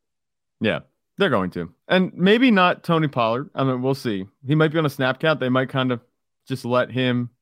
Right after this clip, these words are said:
ease him into the game, give him a, a light workload because he is banged up a little bit. And we saw that the Cowboys offense didn't really look the same last week without Tony Pollard. So they need him for the playoffs. They might just kinda let off. But I think they're definitely gonna be starting, you know, the CeeDee Lambs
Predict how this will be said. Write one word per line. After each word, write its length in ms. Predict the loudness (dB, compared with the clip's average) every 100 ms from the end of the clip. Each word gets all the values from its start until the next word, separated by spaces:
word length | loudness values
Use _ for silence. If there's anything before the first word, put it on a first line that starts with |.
| _
ease 240 | -2 -2
him 300 | -2 -2 -2
into 280 | -2 -4 -4
the 100 | -6
game, 300 | -2 -2 -2
give 180 | -4 -2
him 120 | -2
a, 120 | -2 -2
a 80 | -4
light 260 | 0 0 0
workload 440 | -2 -2 0 -2
because 280 | -2 -6 -6
he 140 | -4
is 140 | -4 -4
banged 300 | -2 -2 -2
up 120 | -4
a 40 | -4
little 140 | -4
bit. 140 | -4
And 220 | -4 -6 -4
we 120 | -6
saw 420 | -2 0 0 -2 -6 _ _ _ -2
that 160 | 0
the 60 | 0
Cowboys 320 | 0 0 2
offense 260 | 0 0 -2
didn't 180 | -2 0
really 180 | 0
look 200 | 0 -4
the 60 | -6
same 320 | -2 -2 0
last 200 | -2 -4
week 100 | -6
without 280 | -4 -6 -4
Tony 160 | -6 -6
Pollard. 260 | -6 -6
So 100 | 0
they 120 | 2
need 200 | 4 4
him 160 | 2 0
for 100 | -2
the 80 | -4
playoffs. 340 | 0 0 -2
They 60 | -2
might 160 | -4
just 140 | -4 -6
kinda 160 | -4
let 160 | -2 0
off. 200 | -2 0
But 80 | 0
I 40 |
think 140 | 0 0
they're 100 | 0
definitely 300 | 0 0 -2
gonna 80 |
be 80 | -4
starting, 380 | 0 0 0 -2 -8 _ _
you 100 | 0
know, 120 | 0 0
the 80 |
CeeDee 340 | 0 0 2 2
Lambs 480 | 2 2 0 -2